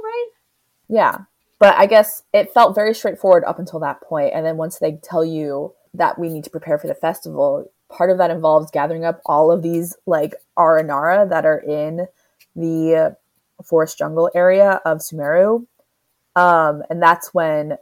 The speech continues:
Speaker 2: um, the thing I was complaining <laughs> about, like, comes into play. You, like, get, like, a book with, like
Speaker 1: It's like a checklist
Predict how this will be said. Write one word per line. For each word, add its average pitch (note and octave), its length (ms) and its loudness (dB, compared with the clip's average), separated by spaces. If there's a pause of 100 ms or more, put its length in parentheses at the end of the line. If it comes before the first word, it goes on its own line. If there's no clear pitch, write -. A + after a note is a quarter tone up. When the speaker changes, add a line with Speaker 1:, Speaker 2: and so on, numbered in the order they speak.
Speaker 2:
um, C#3+ 500 -10
the E3 160 -14
thing C#3+ 180 -12
I C#3+ 100 -6
was C#3+ 220 -8
complaining - 580 -18
<laughs> - 40 -14
about, E3+ 580 4 (400)
like, E3+ 240 4
comes F#3 200 -6
into E3 180 -6
play. C3 320 0
You, B2+ 160 -10
like, C3 220 -4
get, B2+ 280 -2
like, C#3 160 -4
a D#3+ 60 -2
book C#3+ 380 0
with, - 200 -10
like - 280 -6 (400)
Speaker 1:
It's C#4 120 -20
like G#4+ 120 -8
a F#4+ 60 -8
checklist F4+ 540 -12